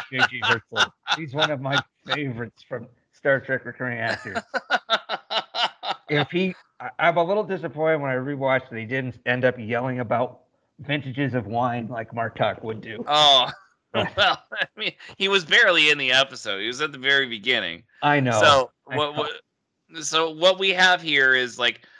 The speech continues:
Speaker 2: a bunch of bounty. So this is, this is the Bounty Hunter Convention, and a bunch, uh, Briscoe and, and Lord, Lord Bowler and a bunch of other bounty hunters are invited to this island for a weekend getaway.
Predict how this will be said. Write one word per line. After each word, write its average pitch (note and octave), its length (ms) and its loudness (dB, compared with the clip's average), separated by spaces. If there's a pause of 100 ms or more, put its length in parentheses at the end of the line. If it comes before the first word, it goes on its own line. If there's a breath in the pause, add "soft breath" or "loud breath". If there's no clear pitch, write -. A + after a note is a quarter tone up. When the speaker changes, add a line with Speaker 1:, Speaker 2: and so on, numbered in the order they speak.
(140 soft breath)
Speaker 2:
a B2 100 -4
bunch C#3 380 2
of D3+ 140 -6
bounty. C3 380 4
So B2 260 0
this C#3+ 220 -8
is, C#3 160 -12
this D3 200 -6
is A#2+ 240 -12
the A2+ 120 -4
Bounty C#3 420 4
Hunter C#3+ 260 2
Convention, F#2+ 640 -4 (720 soft breath)
and G#2 100 -6
a G#2 40 -8
bunch, B2 320 0
uh, A2+ 220 2 (200)
Briscoe D3 1040 4
and, F#2+ 400 -4
and F#2 300 -12
Lord, A#2+ 480 -2
Lord G#2+ 420 -6
Bowler B2+ 800 4
and G2+ 120 2
a G2+ 40 -6
bunch D#3+ 300 0
of C#3 100 -4
other C3 200 4
bounty A2+ 360 2
hunters G#2 380 -4
are F#2+ 140 -4
invited G#2+ 480 -2
to G#2+ 120 -12
this G2 320 -10
island G2 760 2 (540 soft breath)
for G#2 140 -2
a A2 80 0
weekend C3+ 460 -2
getaway. G2+ 680 2